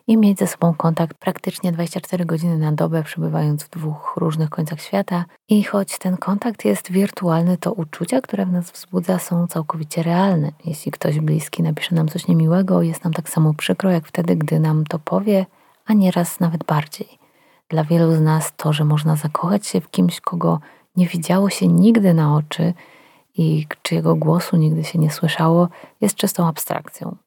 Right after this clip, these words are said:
Jak można dać się tak nabrać? Uwierzyć komuś, kto unika spotkań, unika rozmów telefonicznych? Przecież to od razu powinno być oczywiste. Powinien się zorientować, że coś jest nie tak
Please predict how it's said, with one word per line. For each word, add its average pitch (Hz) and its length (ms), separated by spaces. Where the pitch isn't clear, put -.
Jak - 320
można 165 320
dać 156 180
się - 100
tak 156 220
nabrać? 151 380
Uwierzyć 160 480
komuś, 165 340
kto - 180
unika 156 380
spotkań, 165 540
unika 151 340
rozmów 165 360
telefonicznych? 156 800
Przecież 196 240
to 214 140
od 208 80
razu 180 440
powinno 170 800
być 170 200
oczywiste. 165 640
Powinien 160 360
się 165 140
zorientować, 160 580
że 160 100
coś 156 240
jest 156 160
nie 175 140
tak 170 220